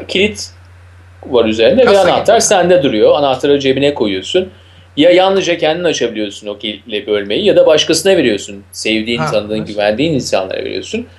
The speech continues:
Speaker 1: Diyorsun ki, "Bu benim özelimdi, kayıtı altına aldım. Al,
Speaker 2: Yani
Speaker 1: anahtarı
Speaker 2: para
Speaker 1: veriyorum, sen içine gir."
Speaker 2: konusundaki, e, bankalar, bankalar mesela çok eski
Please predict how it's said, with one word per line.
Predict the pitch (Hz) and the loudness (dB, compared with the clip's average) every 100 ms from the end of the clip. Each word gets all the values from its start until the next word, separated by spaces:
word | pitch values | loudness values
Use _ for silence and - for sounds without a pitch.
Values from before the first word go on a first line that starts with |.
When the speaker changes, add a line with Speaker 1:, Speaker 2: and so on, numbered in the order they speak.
| - - | -20 0
Speaker 1:
Diyorsun | 190 180 | 0 0
ki, | 135 127 | -2 0
"Bu | 135 | 2
benim | 156 156 | 2 2
özelimdi, | 135 151 190 202 190 | 2 2 2 2 2
kayıtı | 135 139 160 | 2 2 4
altına | 143 143 151 | 2 2 0
aldım. | 143 135 135 - - - - | 2 2 -2 -4 -20 -16 -2
Al, | 156 180 175 - _ _ _ _ _ | 2 2 0 -12 _ _ _ _ _
Speaker 2:
Yani | 123 | -2
Speaker 1:
anahtarı | 123 127 120 | -2 2 2
Speaker 2:
para | 131 | 4
Speaker 1:
veriyorum, | 123 123 | 2 2
sen | 131 | 0
içine | 127 - 139 | 0 0 0
gir." | 127 | 0
Speaker 2:
konusundaki, | - 190 180 - - - - - 107 | 0 0 -4 -14 -20 -20 -20 -20 -16
e, | 113 107 90 - | -12 -14 -16 -8
bankalar, | 117 143 156 165 143 139 123 | -4 -4 -4 -6 -4 -6 -2
bankalar | 123 143 147 135 135 | -2 -2 -4 -6 -6
mesela | 139 - 131 | -10 -12 -12
çok | 139 139 | -12 -12
eski | 135 - - 131 127 | -14 -14 -16 -16 -16